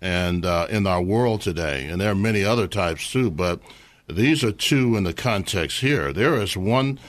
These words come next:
type, the first fool is the, a person who doesn't want to listen at all, you know. Uh, he wants to argue you in the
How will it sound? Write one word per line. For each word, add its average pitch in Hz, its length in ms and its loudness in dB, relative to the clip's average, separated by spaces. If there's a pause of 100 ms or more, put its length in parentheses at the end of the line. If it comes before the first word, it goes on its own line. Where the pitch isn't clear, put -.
(200)
type, 113 300 -2
the 92 80 -4
first 170 360 2
fool 98 400 0
is 87 180 -2
the, 87 380 0 (400)
a 80 140 -4
person 107 460 0
who 98 440 -2 (120)
doesn't 101 400 0
want 92 200 0
to 78 60 -2
listen 80 720 -2 (640)
at 87 160 0
all, 73 540 0 (220)
you 78 120 -8
know. 73 440 -4 (360)
Uh, 71 420 0
he 101 380 -2
wants 95 380 -2
to 85 360 -2
argue 98 760 0
you 98 360 0
in 92 160 0
the 85 260 0